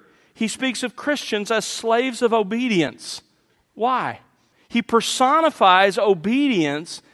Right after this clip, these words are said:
as our master. Why does he do that? Here's the simple explanation. Because obedience is the essence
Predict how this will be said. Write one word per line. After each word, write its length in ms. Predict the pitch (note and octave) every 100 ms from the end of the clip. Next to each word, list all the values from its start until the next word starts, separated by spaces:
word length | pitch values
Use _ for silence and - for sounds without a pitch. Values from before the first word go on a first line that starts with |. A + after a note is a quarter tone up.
| _
as 240 | - G#3 G3+
our 180 | G#3+ G#3+
master. 720 | A3 B3 C4 - - D#3+ A2+ _ _ _ _ _ _ _ _
Why 100 | -
does 60 | A#3+
he 100 | B3
do 180 | G3+ A3+
that? 380 | D3 A#2 B2 _ _ _ _ _ _ _ _ _ -
Here's 260 | E3+ F3
the 80 | D#3+
simple 360 | - F3 F#3 E3
explanation. 640 | - D#3+ C#3 A#2+ - A2 _ _ _ _
Because 400 | D3 C#3+ - C#3+
obedience 1080 | E3+ C#3+ A#2 - G3+ B3 C#3 A#2 _ - - _ _ _ _
is 220 | D#3+ D3
the 220 | C#3+ E3 - D3+
essence 720 | G#3 - C#3 A2+ - -